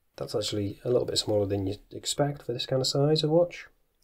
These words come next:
And that's coming in at forty-nine point three. So under the fifty mark, so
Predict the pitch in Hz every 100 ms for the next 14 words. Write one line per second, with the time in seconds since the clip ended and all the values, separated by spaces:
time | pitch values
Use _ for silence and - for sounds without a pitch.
0 | _ - 110 - 110 101 98 95 - 113
1 | 98 101 95 90 - - - 98 92 -
2 | _ _ _ _ _ _ _ _ _ _
3 | _ _ _ _ _ _ _ _ _ _
4 | - 113 107 - - 143 139 113 101 -
5 | 107 - 95 95 104 - - 98 101